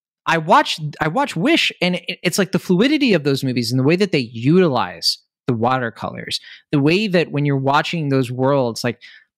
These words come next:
the hand-drawn animation, you get the benefit of that, which is that everything feels like it's moving in a considered motion. The same sort of sensation you get from watching things like anime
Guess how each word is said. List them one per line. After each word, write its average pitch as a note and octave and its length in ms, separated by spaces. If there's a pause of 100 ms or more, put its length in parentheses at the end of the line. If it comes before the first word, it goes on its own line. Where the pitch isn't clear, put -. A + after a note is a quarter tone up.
the - 100
hand-drawn F#3+ 580
animation, C3+ 640
you D3+ 180
get D#3+ 180
the C3 220
benefit D#3+ 380
of E3 140
that, D3+ 360
which B2+ 160
is B2 120
that B2+ 220
everything E3 540
feels C#3 480
like B2 160
it's A2 160
moving C#3 480
in A#2+ 80
a A2+ 60
considered A2 580
motion. D#3 720 (380)
The D#3 60
same G#3 200
sort G3 200
of E3+ 200 (160)
sensation D3+ 640
you C3+ 80
get C3 180
from C3+ 120
watching B2 360
things A#2+ 280
like G#2 260
anime C3 600